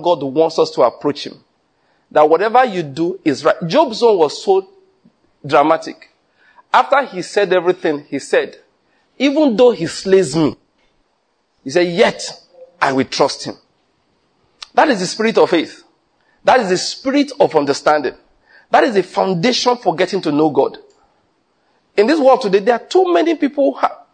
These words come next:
well, I, I, because of, you know, I read science things, I read a lot of news, I read current affairs.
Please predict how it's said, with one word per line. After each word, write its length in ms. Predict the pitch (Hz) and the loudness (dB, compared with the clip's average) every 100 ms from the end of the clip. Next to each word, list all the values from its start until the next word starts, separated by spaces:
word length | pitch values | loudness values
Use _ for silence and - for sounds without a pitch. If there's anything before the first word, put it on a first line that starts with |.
| _ | _
well, 140 | - - | -4 0
I, 100 | 240 | 2
I, 160 | 233 254 - | 2 0 0
because 280 | 247 277 | -2 2
of, 180 | 247 185 | 2 0
you 80 | 156 | -4
know, 100 | 185 | -2
I 160 | - 185 | 0 0
read 160 | 226 | -2
science 380 | - 196 208 202 | 0 2 2 0
things, 340 | - 190 190 | 0 0 0
I 220 | 185 - 170 | -2 0 0
read 180 | 262 | 2
a 60 | 226 | 2
lot 140 | 196 | 4
of 120 | 180 156 | 2 0
news, 400 | 170 185 185 165 | 0 2 2 2
I 60 | |
read 200 | 160 190 | 2 0
current 300 | - 190 190 | 2 2 2
affairs. 540 | 156 151 147 151 160 | 0 0 0 0 -2